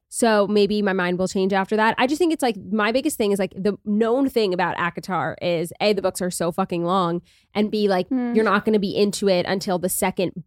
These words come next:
Speaker 1: book, which is, like, I have to read a whole book of trash that's so long in order to get to book,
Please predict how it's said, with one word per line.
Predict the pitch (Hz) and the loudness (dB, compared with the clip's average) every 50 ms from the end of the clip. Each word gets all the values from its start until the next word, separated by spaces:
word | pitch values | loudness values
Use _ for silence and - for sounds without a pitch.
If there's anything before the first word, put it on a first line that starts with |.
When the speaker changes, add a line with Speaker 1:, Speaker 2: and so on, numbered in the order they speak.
| _ | _
Speaker 1:
book, | 220 190 - - - - - - - _ _ _ _ _ _ _ | 0 0 0 -2 -6 -16 -20 -20 -20 _ _ _ _ _ _ _
which | - 240 202 | 0 2 2
is, | 214 | 2
like, | 240 214 - - | 2 2 2 2
I | 226 | 2
have | 262 | 4
to | 269 339 | 4 6
read | 320 254 | 6 6
a | 220 | 6
whole | 202 214 247 262 233 | 4 4 4 6 6
book | 269 262 - | 6 4 4
of | 214 - - | 2 0 -2
trash | - - - 220 220 202 175 160 165 - - | -4 -8 -4 0 0 0 0 0 -4 -6 -6
that's | - 208 185 180 - - | -6 -4 -6 -6 -6 -8
so | - - - 262 262 285 302 | -8 -2 0 4 6 6 6
long | 302 285 294 302 262 202 180 175 180 175 - - | 6 6 4 4 4 4 2 0 -2 -4 -2 0
in | 214 220 | 2 4
order | 220 214 220 214 214 202 | 4 2 2 0 -4 -4
to | 202 202 | -4 -4
get | 214 208 175 - - | -2 -2 -2 -4 -4
to | - 185 | -6 -2
book, | 170 208 196 - - | 0 0 -2 -2 -4